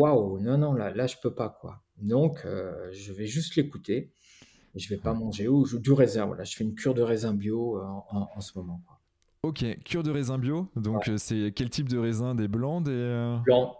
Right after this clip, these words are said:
Speaker 1: du
Speaker 2: blanc.
Speaker 1: blanc, euh, préférence en France, sinon italien, mais, euh,
Speaker 2: Ouais.
Speaker 1: vraiment bio, quoi, parce que sinon, il y a plein de pesticides et, et
Speaker 2: Et
Speaker 1: c'est
Speaker 2: ouais.
Speaker 1: pas ok, quoi.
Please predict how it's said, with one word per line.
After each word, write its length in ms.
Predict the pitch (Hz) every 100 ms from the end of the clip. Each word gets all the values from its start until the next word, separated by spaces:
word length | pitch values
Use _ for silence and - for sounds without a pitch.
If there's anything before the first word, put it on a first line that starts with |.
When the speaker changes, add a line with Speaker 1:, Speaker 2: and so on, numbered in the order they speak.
| -
Speaker 1:
du 380 | - 107 104 113
Speaker 2:
blanc. 520 | 117 101 107 123 147
Speaker 1:
blanc, 20 | 131
euh, 500 | 101 101 95 95 92 -
préférence 500 | - 113 120 120 -
en 80 | 117
France, 400 | - 131 170 175
sinon 220 | 104 110
italien, 500 | 110 - 95 107 143
mais, 220 | 135 90 - - - - - -
euh, 60 | 95
Speaker 2:
Ouais. 40 |
Speaker 1:
vraiment 320 | 80 117 131
bio, 220 | 127 117 107
quoi, 180 | -
parce 160 | 87 82
que 60 | -
sinon, 300 | - 101 110
il 60 |
y 120 | 101
a 60 | 98
plein 180 | - 110
de 80 | 104
pesticides 760 | - 101 - - - 120 117
et, 260 | 98 - - _ _ _ _ _ _ _ _ _ -
et 40 |
Speaker 2:
Et 20 |
Speaker 1:
c'est 140 | 95 87
Speaker 2:
ouais. 80 | 80
Speaker 1:
pas 60 |
ok, 240 | 92 - 92
quoi. 240 | - 95